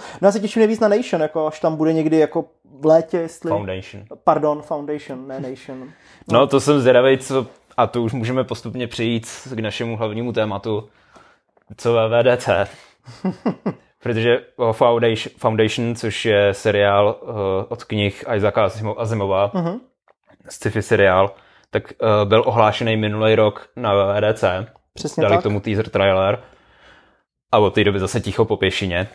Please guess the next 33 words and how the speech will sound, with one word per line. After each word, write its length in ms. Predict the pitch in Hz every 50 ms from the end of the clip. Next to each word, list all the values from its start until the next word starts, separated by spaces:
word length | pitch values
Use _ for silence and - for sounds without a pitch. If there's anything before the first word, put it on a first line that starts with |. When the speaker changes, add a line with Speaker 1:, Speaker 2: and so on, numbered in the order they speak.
| _ _ _ -
Speaker 2:
Nechápu, 420 | 101 92 - 123 113 - - 110
proč 460 | - - 107 98 95 - - - - - - - - - - _ _ _ -
aspoň 260 | - - - 110 104
jako 180 | 95 - 110
třeba 200 | - - 101 104
jednou 300 | 104 101 98 92 104 104
za 100 | 101 107
čtvrt 240 | 104 - - 117 113
roku 260 | 110 110 101 - 110
nějakým 320 | 110 107 104 101 - 120 107
Speaker 1:
Hmm. 100 | 104 104
Speaker 2:
způsobem 320 | 107 110 117 113 104 104
to 120 | 98 123 -
oživit. 460 | 120 101 113 104 95 92 95 - - _ _ _ _ _ _ _ _ _ _ _ _
Když 200 | 113 107 101 -
si 120 | - 113
vezmu 580 | 107 104 98 113 110 110 107 107 104 107 - - _ _ _ _ -
Hra 200 | 123 120 113 107
o 100 | 107 104
trůny, 280 | - 117 110 104 107 104
ta 100 | 107 101
se 140 | - 117
pořád 380 | 101 - 101 104 110 101 101 -
nějakým 320 | 120 107 98 - - 107
způsobem 380 | - - 113 101 - 107 104 107
oživovala, 580 | - 113 98 113 104 101 101 104 104 101 104 101
i 80 | 95 110
když 160 | 98 95 -
tam 100 | 113 98
byla 140 | 98 101 101
třeba 200 | - 110 110 101
dvouroční 480 | 104 104 101 101 101 - - 117 107
pauza. 500 | - 104 98 98 101 107 101 98 98 101